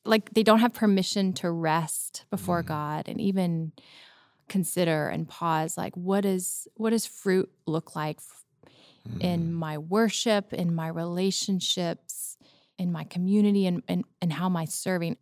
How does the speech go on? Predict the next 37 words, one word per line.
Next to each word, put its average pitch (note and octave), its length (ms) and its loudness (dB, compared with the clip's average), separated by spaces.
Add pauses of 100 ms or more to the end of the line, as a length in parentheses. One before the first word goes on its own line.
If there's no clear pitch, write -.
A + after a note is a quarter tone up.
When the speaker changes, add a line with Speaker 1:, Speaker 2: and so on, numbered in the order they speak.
(140)
Speaker 2:
Mm. - 180 -8
Speaker 1:
Maybe C4 260 2
just C4+ 240 -4
invite F3 440 2
them E3+ 320 -2
into F3 640 -2 (380)
just A#3+ 220 2
a A#3 80 8
rhythm G3+ 360 6
of E3+ 200 0
rest F3 340 0
that F3+ 120 0
would G3 120 2
even C4+ 240 10
make A3 200 6
room E3 720 0 (200)
to G3 160 -2
reconsider E3+ 1000 -2 (200)
Speaker 2:
Yeah. E2 360 -4 (120)
Speaker 1:
what - 180 -2
God E3+ 200 2
might E3 260 0
have. D#3+ 420 -4 (220)
Speaker 2:
This G#2 360 2
is F2+ 340 4
the, E2 500 0 (1080)
the F2+ 100 0
core. E2 580 4
This E2+ 240 0
is - 120 -4
the F#2+ 140 0
foundation. E2 1120 4
This E2 180 -2
has F#2 140 -4
been E2+ 260 6
my E2 240 6
foundation E2 880 2